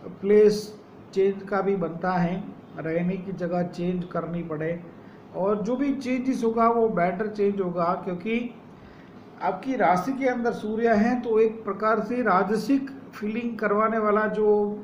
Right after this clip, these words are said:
समय होगा, आ-, आने वाला समय जो है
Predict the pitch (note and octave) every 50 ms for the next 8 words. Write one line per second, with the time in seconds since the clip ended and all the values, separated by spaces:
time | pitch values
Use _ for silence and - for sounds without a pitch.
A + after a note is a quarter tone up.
0 | - F3+ F3+ E3 D3 - - F#3+ F#3 G3+ G#3 G3+ F3 E3+ F3+ F#3 F#3+ E3+ D#3 E3
1 | F3 - - D#3 E3 F#3 - D3 D#3+ F#3 G#3 A#3 A3+ A3 A3 G#3 G#3+ G3 - F#3
2 | F#3 F#3 G#3 G#3 G3 F#3+ F#3+ F#3 E3 E3+ F3 E3 C#3+ C#3